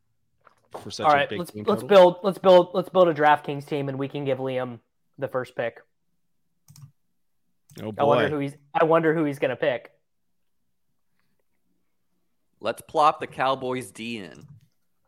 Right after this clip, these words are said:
Speaker 1: This is the first time the first pick has
Speaker 2: That,
Speaker 1: been
Speaker 2: that's literally, that is
Speaker 1: defense.
Speaker 2: literally the first time ever. Wow, absolutely unbelievable.
Speaker 3: Well, for
Speaker 2: Um,
Speaker 3: the audience out there, you should build more def-,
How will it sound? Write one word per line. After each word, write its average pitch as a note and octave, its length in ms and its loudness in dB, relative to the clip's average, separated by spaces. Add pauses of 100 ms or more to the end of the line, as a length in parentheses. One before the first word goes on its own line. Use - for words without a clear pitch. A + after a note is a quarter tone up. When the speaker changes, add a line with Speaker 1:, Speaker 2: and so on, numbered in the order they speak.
(640)
Speaker 1:
This A#2+ 200 -16
is - 60 -20
the A2 100 -12
first A2+ 320 -10
time A2 260 -2
the G2 80 -10
first - 300 -12
pick G#2 240 -10
has G#2 100 -8
Speaker 2:
That, G#3 160 6
Speaker 1:
been F#3 160 -2
Speaker 2:
that's A3 260 4
literally, G#3+ 420 6
that G3 200 8
is F#3 60 0
Speaker 1:
defense. E3+ 100 -2
Speaker 2:
literally F3 340 4
the E3 220 -4
first D#3+ 400 -4
time B2+ 340 -4
ever. B2+ 440 -6
Wow, B2 380 0 (100)
absolutely D#3+ 480 2
unbelievable. C3 760 -4 (260)
Speaker 3:
Well, G#3 300 6
for D3 100 -8
Speaker 2:
Um, C3+ 300 4
Speaker 3:
the F#3+ 60 2
audience G3 360 -4
out D#3+ 240 0
there, C#3+ 400 0
you E3+ 120 -12
should F3+ 300 -4
build D#3+ 240 2
more C#3+ 160 -2
def-, C#3 320 -12